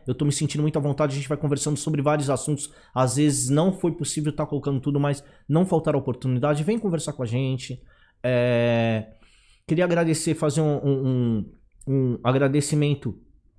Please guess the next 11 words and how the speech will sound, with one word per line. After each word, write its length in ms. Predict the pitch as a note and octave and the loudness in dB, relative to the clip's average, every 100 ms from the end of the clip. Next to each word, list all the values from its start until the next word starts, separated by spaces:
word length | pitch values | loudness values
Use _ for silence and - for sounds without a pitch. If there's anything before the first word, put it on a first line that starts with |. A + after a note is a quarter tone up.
| _ _ - - | _ _ -20 -8
especial, 960 | - - D3+ - D3 D#3+ B2+ - - _ _ | -4 0 0 2 0 2 0 -6 -20 _ _
tá? 220 | - C#3 | 2 2
Às 200 | C3 B2 | 4 0
pessoas 420 | - C#3 - C#3 - | 0 -2 0 0 -2
que, 680 | - C#3+ C3 B2 A2+ - - _ - - - - | -2 0 0 0 -2 -6 -20 _ -20 -20 -20 0
todos 380 | F#3 G3+ E3+ C#3 | 4 6 4 -2
os 60 | C#3+ | -2
líderes 340 | D3 C#3 C3 | 0 2 2
do 80 | B2+ | 2
meu 140 | C3 | 2
estado, 680 | B2 - D#3 D#3 D#3+ E3+ - | 0 0 2 4 4 0 -6